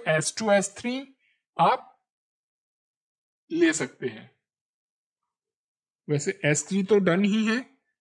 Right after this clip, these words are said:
एस टू भी आप ले सकते हैं। पर अगर आपका खुद का व्यापार है तो मैं इसे एस टू को कैंसिल करवाऊंगा और सिर्फ एस थ्री का ही एंट्रेंस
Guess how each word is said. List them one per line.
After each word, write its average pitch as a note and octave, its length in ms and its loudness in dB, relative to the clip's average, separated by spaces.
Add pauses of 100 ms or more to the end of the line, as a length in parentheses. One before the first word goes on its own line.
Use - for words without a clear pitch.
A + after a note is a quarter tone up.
(320)
एस D#3+ 300 -2
टू C4 100 -6 (440)
भी G#3+ 340 -4 (100)
आप A3+ 540 0
ले F3 280 0
सकते C#3+ 340 -4
हैं। A2+ 180 -12 (480)
पर G#3+ 240 2
अगर A3 360 0 (120)
आपका D#3 240 -2
खुद F#3+ 260 -2
का G#3+ 80 8
व्यापार E3 580 4
है C3+ 200 0 (560)
तो F#3+ 80 0
मैं G#3 440 0 (640)
इसे F#3+ 260 -4 (720)
एस D3+ 240 -4
टू G3+ 120 -2
को A3+ 160 -2 (1500)
कैंसिल B3+ 300 -2
करवाऊंगा F3+ 540 6 (480)
और G3 160 4
सिर्फ - 680 -4
एस D#3+ 260 0
थ्री G3 180 2
का G3 160 4
ही A3 180 2
एंट्रेंस G3+ 540 0